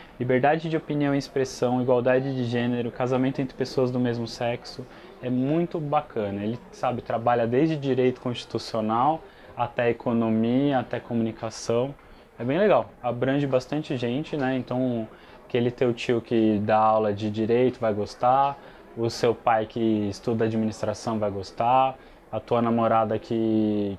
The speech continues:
que estuda rádio e T V também vai curtir.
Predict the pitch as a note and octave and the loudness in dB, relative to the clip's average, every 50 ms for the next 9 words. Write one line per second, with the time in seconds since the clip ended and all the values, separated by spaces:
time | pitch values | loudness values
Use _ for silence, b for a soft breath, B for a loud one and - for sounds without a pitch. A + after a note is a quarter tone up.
0 | - - - - A2+ G#2 - - - - - A#2+ G#2+ A2 A2 G#2+ G#2 G2+ G#2 A2 | -12 -16 -8 -8 -8 -6 -8 -10 -16 -4 -2 0 2 2 2 2 2 2 0 0
1 | A2+ G#2+ - - - A2 G2+ G#2 A#2 A#2 A2+ - A2 G#2+ A2+ A2+ G#2+ A2 G#2 - | 0 -2 -4 -6 -4 -4 -2 -2 -2 -2 -2 -2 -4 -4 -2 -2 -2 -4 -4 -4
2 | A2 G2+ - - - - A#2 B2 C3 C#3 C#3+ | -6 -8 -6 -8 -6 -2 0 0 0 -2 -4